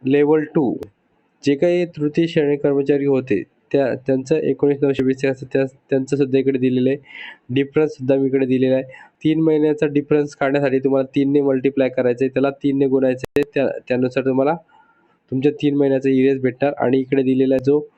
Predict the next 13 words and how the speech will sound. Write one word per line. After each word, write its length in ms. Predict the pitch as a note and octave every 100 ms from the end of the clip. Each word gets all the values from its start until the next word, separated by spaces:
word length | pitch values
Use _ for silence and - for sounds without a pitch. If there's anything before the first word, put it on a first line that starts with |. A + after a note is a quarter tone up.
| - - -
अठ्ठावन्न 380 | C#3 C#3+ D#3 D3
टक्क्याचा 360 | D3 D3 C#3+ C#3
बॉक्स 300 | C#3 C#3 -
दिलेला 280 | C3+ C3 A#2+
आहे 100 | F#2
त्यामध्ये 560 | - - C3+ C#3 C#3+
तुमचा 280 | C#3 D3 C#3+ D3 - _ _ _ -
तो 240 | F3 F#3 G#3+ _ _ _ -
तुमच्या 280 | D3 D3 E3
सॅलरीमध्ये 680 | D#3+ C#3 C3 B2+ C3 B2+ G3+
तुम्हाला 1200 | A#3 _ _ _ _ _ _ _ _ C3+ C3+ F3 D#3+
भेटणार 400 | B2+ B2 B2+
आहे 120 | A2+